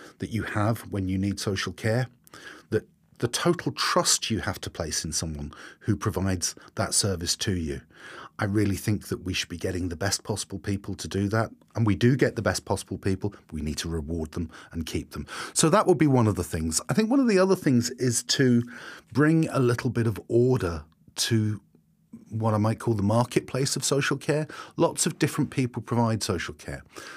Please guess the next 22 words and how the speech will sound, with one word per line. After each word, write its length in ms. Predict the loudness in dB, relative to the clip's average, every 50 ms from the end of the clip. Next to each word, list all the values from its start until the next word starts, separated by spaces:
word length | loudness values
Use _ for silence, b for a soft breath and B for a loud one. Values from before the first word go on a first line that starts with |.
| B B B
Our 100 | -4 0
health 200 | 0 0 0 0
and 80 | -4 -4
social 280 | -2 -2 -2 -4 -6
care 200 | -4 -4 -6 -4
trusts 380 | -4 -2 0 0 0 0 -2 -4
provide 400 | -4 -2 -2 0 0 0 0 0
social 320 | 0 0 0 0 -2 -6
care. 260 | -4 -4 -4 -4 -4
Private 440 | -6 -6 -6 -6 -6 -6 -8 -12 -14
companies 460 | -4 -2 -2 -2 -2 -2 -2 -4 -4
provide 380 | -4 -10 -10 -8 -6 -6 -4 -2
social 280 | -2 -2 -2 -4 -8 -12
care. 200 | -12 -12 -10 -10
The 100 | -6 -2
voluntary 280 | -2 -2 -2 -2 -6 -8
and 80 | -8
community 380 | -6 -2 0 0 0 0 -2 -2
sector 380 | -2 -4 -4 -4 -8 -12 -12 B B B B B B _
provide 320 | -4 -4 -2 -2 -4 -4
social 340 | -2 -4 -4 -4 -6 -8 -10
care. 260 | -6 -4 -4 -4 -4